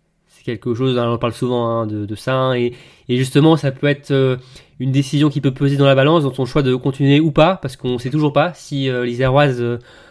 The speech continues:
sera là la saison prochaine. Donc, euh, bon, on sait que, bon, surtout pour les mamans, hein, voilà, c'est compliqué, euh, de, de partir, euh, loin de,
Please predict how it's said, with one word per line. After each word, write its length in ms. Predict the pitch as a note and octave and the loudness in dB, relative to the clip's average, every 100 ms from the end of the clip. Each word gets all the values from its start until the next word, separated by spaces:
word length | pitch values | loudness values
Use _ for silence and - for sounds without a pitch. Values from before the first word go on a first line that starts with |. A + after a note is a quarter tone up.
| _ | _
sera 280 | - B2+ A#2+ | -8 -2 0
là 200 | C3 C#3 | 2 2
la 80 | B2+ | 0
saison 220 | B2+ C3+ | -2 -4
prochaine. 460 | B2+ C3+ C3+ D#3+ F3 _ - - _ _ - | -2 -2 0 -2 -6 _ -20 -20 _ _ -10
Donc, 280 | A#2 A#2 B2+ | -10 -6 -6
euh, 800 | A#2 A2+ A2+ A2 A2 G#2+ G#2+ G#2 | -4 -2 -4 -4 -6 -6 -8 -10
bon, 160 | A2+ A2+ | -8 -8
on 20 | |
sait 180 | - B2 | -8 -4
que, 100 | A#2+ | -2
bon, 320 | A2+ B2 B2 _ _ _ _ _ _ | -2 -4 -8 _ _ _ _ _ _
surtout 240 | - A2+ B2+ | -16 -10 -8
pour 120 | B2 | -6
les 40 | A2+ | -6
mamans, 360 | A#2 C#3+ B2+ A#2+ A#2+ | -4 -4 -2 -4 -4
hein, 40 | |
voilà, 160 | A2+ B2 | -4 -6
c'est 160 | B2 - | -10 -12
compliqué, 520 | A#2 - B2 C3+ C3 | -12 -10 -8 -4 -2
euh, 260 | A#2+ A2+ A2 - - - _ _ - | -2 -4 -6 -10 -14 -20 _ _ -10
de, 560 | A2 A2 G#2+ G#2+ G#2+ G#2 | -6 -2 -2 -2 -4 -4
de 80 | G#2 | -4
partir, 400 | A#2 - C3+ A#2 | -6 -6 -4 -2
euh, 560 | A2 G#2 G#2 G2+ G2 G2+ _ _ _ - | -2 -4 -6 -8 -10 -14 _ _ _ -6
loin 200 | A#2 A#2+ | -4 -2
de, 260 | A#2+ A#2 | -2 -2